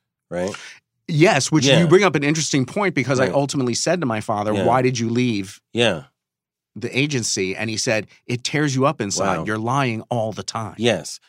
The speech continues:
Speaker 1: And
Speaker 2: Which is funny because my dad, my mom used to say about him, he's such a,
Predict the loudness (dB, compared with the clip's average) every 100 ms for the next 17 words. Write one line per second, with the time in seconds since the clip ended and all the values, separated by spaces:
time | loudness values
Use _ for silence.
0 | _ 0 2 0 -4 -2 0 2 2 4
1 | 2 2 0 -2 -2 -2 0 0 0 -2
2 | -4 -10 _ _ _ 0 2 4 4 2
3 | 2 0 2 2 2 2 0 -2 -6 -6
4 | -2 0 0 -2 -2 0 0 0 -2